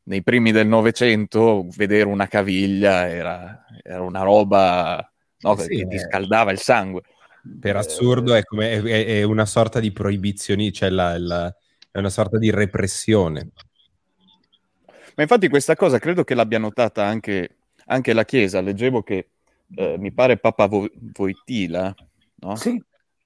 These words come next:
Speaker 3: Sì,
Speaker 1: Ehm,
Speaker 3: sì.
Speaker 1: de-, decise a un certo punto di dire: "Guardate, bisogna scindere, eh,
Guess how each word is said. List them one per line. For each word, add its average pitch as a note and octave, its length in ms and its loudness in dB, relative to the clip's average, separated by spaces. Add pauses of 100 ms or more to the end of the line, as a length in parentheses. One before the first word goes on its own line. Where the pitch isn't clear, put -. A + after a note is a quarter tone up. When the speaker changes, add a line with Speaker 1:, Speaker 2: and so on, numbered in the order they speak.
(120)
Speaker 3:
Sì, - 100 -2
Speaker 1:
Ehm, G2 380 2
Speaker 3:
sì. D#2 120 -12
Speaker 1:
de-, A2+ 200 -4
decise E3 680 0 (200)
a - 100 -2
un A2+ 60 -2
certo C3 300 0
punto D3+ 320 -2
di A2 140 -8
dire: A2+ 240 0
"Guardate, A#2 480 2
bisogna A#2 380 -2
scindere, A2 760 2 (120)
eh, F2+ 580 -6